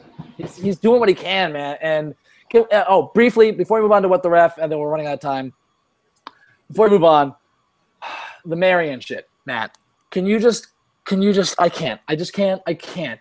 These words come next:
There's so many people saying that Shawn Marion should be playing in this series. And I, I love The Matrix. I love what he gave earlier in the season. I love his def-, his defense. I love his ridiculous shot.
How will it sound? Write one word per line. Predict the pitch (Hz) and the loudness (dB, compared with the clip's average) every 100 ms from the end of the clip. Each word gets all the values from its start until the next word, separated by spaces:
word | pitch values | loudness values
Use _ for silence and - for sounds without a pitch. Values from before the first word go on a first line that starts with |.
| - | -6
There's | 156 | -4
so | - 196 185 | 0 2 2
many | 180 | 2
people | 165 151 | -2 -2
saying | 151 160 151 147 135 _ _ _ _ _ _ _ | 0 0 0 -2 -8 _ _ _ _ _ _ _
that | 151 | -8
Shawn | - 170 156 | 2 2 4
Marion | 156 143 | 0 -2
should | - 131 | -8 -4
be | 135 135 | -4 -4
playing | 139 131 | -8 -6
in | 127 | -8
this | 120 - | -10 -10
series. | 117 107 101 - | -10 -10 -10 -4
And | 156 170 180 - | 0 2 0 0
I, | 160 | 2
I | |
love | 156 156 151 131 | 4 6 6 4
The | - | -2
Matrix. | 139 139 143 135 | -2 -2 -4 -6
I | 131 | -8
love | 123 139 147 139 | -2 4 4 4
what | 135 135 | 0 -6
he | |
gave | 123 135 135 | -4 -4 -4
earlier | 131 | -6
in | 127 | -6
the | |
season. | 127 143 135 139 | -8 -8 -8 -10
I | 123 | -10
love | 127 135 131 | -6 -4 -4
his | 123 | -6
def-, | 120 - _ | -10 -16 _
his | 117 107 | -16 -4
defense. | 156 151 147 135 | -2 0 0 -2
I | 113 | -6
love | 120 123 | -4 -6
his | 104 | -8
ridiculous | 107 104 - 151 151 127 123 | -12 -16 -4 -2 0 -2 -4
shot. | - 147 143 | 0 4 4